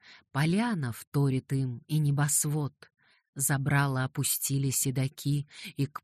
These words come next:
панцирям прикреплены древки. Вот кони понеслись, и, наконец, с бойцом вплотную съехался боец. Паламон и Арсита. Во время дальнейшего объезда арены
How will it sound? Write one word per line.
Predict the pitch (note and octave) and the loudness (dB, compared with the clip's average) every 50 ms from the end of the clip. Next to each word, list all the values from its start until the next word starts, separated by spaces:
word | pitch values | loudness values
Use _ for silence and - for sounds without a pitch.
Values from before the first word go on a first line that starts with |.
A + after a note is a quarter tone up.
| _ _ | _ _
панцирям | - C3+ C#3+ D3 C#3 B2+ - - C#3+ C3+ C#3 C#3 C#3+ C3+ | 2 4 4 4 2 0 -2 -2 -2 0 0 0 -2 -4
прикреплены | - - C3+ C#3+ - - C3 C3+ C#3 C#3+ C#3+ - C3 C3+ C3+ C#3 C#3+ | -2 -2 -2 -2 -2 -2 0 0 0 0 -2 -2 -2 -2 0 0 0
древки. | C3+ C3+ C#3 C#3+ C#3+ - - - - D3 C#3+ C#3 C3+ - _ - - - - - | 2 2 2 2 2 0 -4 -6 -2 0 0 0 -2 -4 _ -18 -20 -12 -4 2
Вот | D3 F3+ F#3+ - - | 4 4 4 4 0
кони | - - - D#3 E3+ F#3 F3 E3+ E3 E3+ | -6 -2 2 2 4 4 4 2 0 0
понеслись, | E3 D#3+ D#3+ E3+ F3 E3 - - D3 D#3 F3 E3 C3+ - - - - - | 0 -2 -2 0 0 0 0 0 0 0 0 0 -2 -4 -6 -6 -6 -4
и, | C3+ B2+ | -4 -4
наконец, | A#2+ A2+ G#2+ - - G#2+ G#2+ G#2 G#2 A2+ C3+ E3 G3+ G3 - - - - - - - - - | -2 -4 -6 -8 -8 -10 -8 -4 -2 2 2 4 2 2 0 0 -2 -2 -2 -6 -14 -8 -2
с | C#3+ C3 C#3+ C#3 | 0 0 2 2
бойцом | A#2 B2 A#2 A#2 A2+ - - - D#3 C3+ A2+ | 0 0 -2 -2 -4 -2 0 0 2 2 0
вплотную | G#2 - - - - A#2 A2 G2+ - _ - C3+ D3+ E3+ F3+ F3 E3 D#3+ D3+ | -2 -8 -10 -8 -6 -4 -4 -6 -6 _ 0 4 6 6 6 4 2 0 -2
съехался | - - - - C#3 A2+ C3 B2+ A2+ - - B2 A#2 A2+ - - - - A#2+ A#2 | 0 0 2 2 2 0 -2 -2 -4 -4 -8 -8 -6 -4 -2 -2 0 -2 -2 -4
боец. | A#2 A2+ A2 G#2+ G#2+ G2+ G2 - _ - - - - - _ _ _ _ _ _ _ _ _ _ _ _ - | -4 -4 -4 -4 -6 -8 -12 -12 _ -2 -2 -2 -2 -4 _ _ _ _ _ _ _ _ _ _ _ _ -4
Паламон | C3 B2+ A#2 G#2 G#2 G2+ G#2 B2 E3+ G3+ G3+ - _ _ _ | -2 0 0 0 -2 -2 0 0 0 0 0 -4 _ _ _
и | - D#3 | 0 2
Арсита. | D#3+ C#3+ C3+ B2+ - - - - - _ - - - - _ _ _ _ _ _ _ _ _ _ _ _ _ _ _ _ _ _ _ _ | 2 2 2 0 0 0 -2 -4 -8 _ -20 -20 -20 -20 _ _ _ _ _ _ _ _ _ _ _ _ _ _ _ _ _ _ _ _
Во | - E3 G3 | 4 4 6
время | B3 D#4 F#4+ G4 D#4 | 6 4 2 0 -2
дальнейшего | G3 E3 E3+ F3+ F#3+ G#3 B3 B3+ A3 - - C#3 A#2 B2 B2 | 0 0 0 0 0 -2 -2 -2 -2 -2 -2 -2 -2 -4 -4
объезда | B2 B2+ C3 C3 C3+ A#2+ A#2 A#2 A#2+ A2+ | -4 -4 -4 -2 -2 -4 -4 -2 -2 -2
арены | A#2 B2 E3 G#3 A#3 A3+ A3+ A3 G#3 | -2 0 0 0 0 0 0 -2 -4